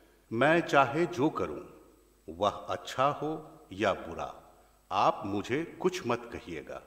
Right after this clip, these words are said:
मुझे रोकिएगा नहीं। जिस दिन आप मुझे रोकेंगे या फिर किसी बात पर क्रोध करेंगे, उसी दिन मैं आपको छोड़कर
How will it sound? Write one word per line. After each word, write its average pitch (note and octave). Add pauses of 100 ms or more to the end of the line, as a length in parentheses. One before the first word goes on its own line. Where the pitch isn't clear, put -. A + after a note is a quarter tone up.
(600)
मुझे A2+
रोकिएगा G#2
नहीं। - (640)
जिस A#2
दिन E3+
आप C3+
मुझे G2+
रोकेंगे F#2+ (420)
या C3
फिर F3+ (320)
किसी E3
बात G2+
पर E3+ (460)
क्रोध E3
करेंगे, D#2+ (520)
उसी G#3
दिन F#2+ (180)
मैं B2+
आपको G#2+
छोड़कर G#2+